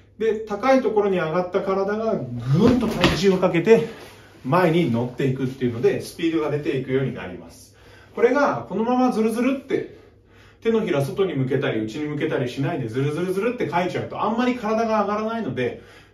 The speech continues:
手も持ち上がりにくいし、体重もあんまり乗らないって泳ぎになってしまうので、一でちょっと手のひら外に向けていく。二で手のひらを内側に向けながらパッと外に払う。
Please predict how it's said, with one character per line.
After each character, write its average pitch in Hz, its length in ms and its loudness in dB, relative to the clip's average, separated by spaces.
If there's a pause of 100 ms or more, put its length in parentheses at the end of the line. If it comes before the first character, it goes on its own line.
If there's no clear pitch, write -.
手 240 100 4
も 208 180 2
持 127 140 -2
ち 160 120 -8
上 143 120 0
が 143 100 0
り 135 100 2
に 127 160 0
く 117 140 -8
い 104 80 -6
し、 - 320 -6 (160)
体 170 220 0
重 208 140 0
も 233 200 -2
あ 156 60 -4
ん 151 80 -8
ま 147 100 -2
り 135 80 -2
乗 131 120 -2
ら 127 100 -6
な 123 140 -4
い 117 80 -6
っ - 60 -14
て 113 80 -6
泳 110 200 -4
ぎ 113 80 -6
に 101 100 -8
な 104 120 -10
っ - 60 -14
て 110 120 -8
し 110 100 -14
ま 95 140 -10
う - 40 -12
の 113 120 -10
で、 - 340 -4 (400)
一 240 160 -6
で 226 120 -2
ち 190 80 -6
ょ - 20 -4
っ - 40 -8
と 143 120 -8
手 220 120 -2
の 214 120 -2
ひ - 80 -6
ら - 100 -4
外 202 280 -4
に 185 100 -4
向 135 180 0
け - 120 -6
て 113 120 -8
い 95 140 -8
く。 - 260 -16 (380)
二 214 120 -2
で 226 140 -2
手 214 100 -2
の 202 120 2
ひ 185 80 0
ら 185 140 2
を - 20 2
内 156 220 -2
側 208 180 -4
に 202 60 -4
向 196 100 -2
け 214 80 0
な 202 80 -4
が 202 80 -4
ら 196 100 -2
パ 185 120 -4
ッ 180 180 -8
と - 220 -10 (180)
外 - 280 -6
に - 140 -4
払 - 380 -6
う。 - 40 -16